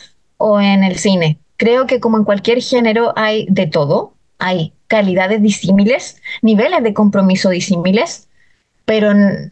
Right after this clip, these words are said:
el, el, el terror no es el único, es decir, no es una excepción <laughs> dentro de,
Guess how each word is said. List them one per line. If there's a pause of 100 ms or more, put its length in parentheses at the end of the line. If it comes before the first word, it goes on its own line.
el,
el,
el
terror
no
es
el
único,
es
decir,
no
es
una
excepción
<laughs>
dentro
de,